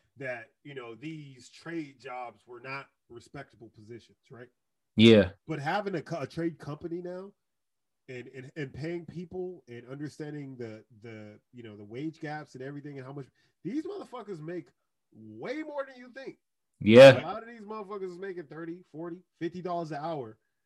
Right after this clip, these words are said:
Speaker 1: You know what I'm saying? If they're real specialists in their field, like electricians and shit like that, you know?
Speaker 2: Yeah.
Speaker 1: They're making really, really fucking good money because of, you know, hazardous pay and all kinds of shit. Like,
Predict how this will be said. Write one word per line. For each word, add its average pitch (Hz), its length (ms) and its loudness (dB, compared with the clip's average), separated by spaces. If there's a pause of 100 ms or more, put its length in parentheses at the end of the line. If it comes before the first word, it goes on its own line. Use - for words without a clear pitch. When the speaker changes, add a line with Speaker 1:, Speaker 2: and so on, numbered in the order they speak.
(320)
Speaker 1:
You 156 140 -4
know 156 60 -2
what 156 100 -4
I'm 147 40 -8
saying? 143 420 -10 (420)
If 147 180 -10
they're 165 160 0
real 160 220 -4
specialists 165 580 -6
in 151 60 -10
their 147 140 -8
field, 143 360 -6
like 117 160 -12
electricians 147 640 -10
and 131 100 -16
shit 143 220 -14
like 127 220 -12
that, 135 240 -10 (180)
you 120 140 -12
know? 117 200 -16 (420)
Speaker 2:
Yeah. 110 340 10 (200)
Speaker 1:
They're 160 160 -4
making 214 440 -4 (360)
really, 220 320 -10
really 202 280 -4
fucking 165 460 -12
good 151 200 -10
money 123 320 -10
because 120 340 -16
of, 113 80 -14 (100)
you 131 80 -20
know, 110 120 -16
hazardous 147 580 -10
pay 147 280 -12
and 123 100 -10
all 131 160 -12
kinds 143 360 -14
of 139 60 -16
shit. 160 320 -8 (1300)
Like, 131 320 -6